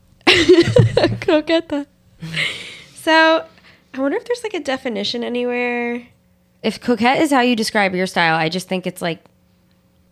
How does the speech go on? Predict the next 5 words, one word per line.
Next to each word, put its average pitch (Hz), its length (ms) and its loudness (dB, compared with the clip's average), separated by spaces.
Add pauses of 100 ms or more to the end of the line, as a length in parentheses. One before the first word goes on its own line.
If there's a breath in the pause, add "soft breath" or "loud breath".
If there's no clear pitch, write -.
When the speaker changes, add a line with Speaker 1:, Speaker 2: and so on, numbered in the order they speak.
(680)
Speaker 2:
what 190 200 0
you 196 100 2
wear, 180 320 2
like, 185 160 0
undergarments. 165 960 0